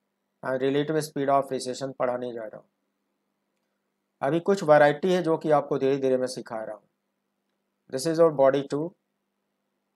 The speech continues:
and this is our body one। Shown by green vector,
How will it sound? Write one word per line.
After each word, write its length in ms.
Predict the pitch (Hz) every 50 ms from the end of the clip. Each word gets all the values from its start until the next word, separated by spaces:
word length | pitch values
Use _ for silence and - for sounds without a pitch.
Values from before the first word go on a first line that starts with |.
| _ _ _ -
and 220 | 135 135 127 123
this 140 | 127 123 -
is 120 | 156 151
our 120 | 151 151 147
body 300 | 123 127 131 131 131 127
one। 260 | 120 120 120 110 - _ _ _ _ _ _ _ _ _ _ _ _ _ _ _ _ _ _ _ _ _ _ _ _ _ -
Shown 320 | - - 170 185 196 202
by 160 | 175 175 180
green 340 | 175 135 135 147 160 170 156
vector, 560 | 143 135 131 135 - - 127 117 117 117 -